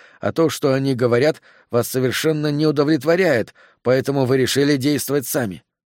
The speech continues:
Возможно, вы наблюдаете за этим домом уже несколько дней в надежде что-то выяснить. И тут появляется какой-то еврей из Нью-Йорка в белой кепке и лезет через забор.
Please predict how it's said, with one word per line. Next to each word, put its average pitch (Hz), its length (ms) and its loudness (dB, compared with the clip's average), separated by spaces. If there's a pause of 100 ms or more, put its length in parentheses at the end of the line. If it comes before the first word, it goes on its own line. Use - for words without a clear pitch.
Возможно, 135 640 -2 (300)
вы 123 160 0
наблюдаете 143 720 0
за 117 140 0
этим 127 320 -2
домом 156 320 2
уже 139 240 0
несколько 147 560 0
дней 147 300 -4
в 95 60 -6
надежде 123 500 -2
что-то 131 360 -2
выяснить. 107 600 -6 (300)
И 127 60 -4
тут 165 180 0
появляется 143 560 2
какой-то 151 380 0
еврей 143 440 2
из 113 100 0
Нью-Йорка 127 500 2 (180)
в 123 120 -4
белой 139 300 4
кепке 123 420 0 (140)
и 139 140 2
лезет 143 360 2
через 139 300 0
забор. 151 400 -2